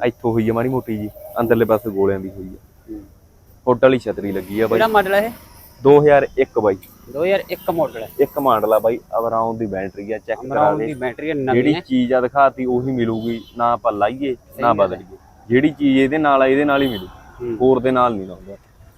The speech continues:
Speaker 2: ਸਹੀ ਗੱਲ
Speaker 1: ਜੇ ਕੋਈ ਘਰੇ ਵੀ ਆ ਜਾਏ ਨਾ ਬਾਈ, ਬਦਲ ਕੇ ਦੇ ਚੀਜ਼,
Speaker 2: ਹੂੰ।
Speaker 1: ਚੈੱਕ ਕਰਾ ਦੇ ਬਾਈ।
Speaker 2: ਹੂੰ।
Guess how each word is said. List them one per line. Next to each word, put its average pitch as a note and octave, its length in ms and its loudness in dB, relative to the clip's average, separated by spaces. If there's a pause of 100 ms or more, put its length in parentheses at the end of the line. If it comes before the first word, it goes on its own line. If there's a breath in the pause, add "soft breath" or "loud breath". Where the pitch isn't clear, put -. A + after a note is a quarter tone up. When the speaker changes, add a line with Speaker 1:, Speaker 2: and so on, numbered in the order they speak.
(100)
Speaker 2:
ਸਹੀ B2+ 220 -12
ਗੱਲ A2 80 -8
Speaker 1:
ਜੇ B2+ 80 0
ਕੋਈ C3 140 -2
ਘਰੇ C#3+ 260 2
ਵੀ D#3 80 2
ਆ D#3+ 100 8
ਜਾਏ D#3 100 6
ਨਾ D#3+ 60 6
ਬਾਈ, D#3 180 4
ਬਦਲ C3 240 8
ਕੇ B2 140 2
ਦੇ C3+ 160 4
ਚੀਜ਼, A#2+ 260 -2
Speaker 2:
ਹੂੰ। A2+ 480 -8
Speaker 1:
ਚੈੱਕ B2+ 180 -2
ਕਰਾ A2 240 4
ਦੇ F#2 80 2
ਬਾਈ। G2 140 2
Speaker 2:
ਹੂੰ। G#2+ 720 -10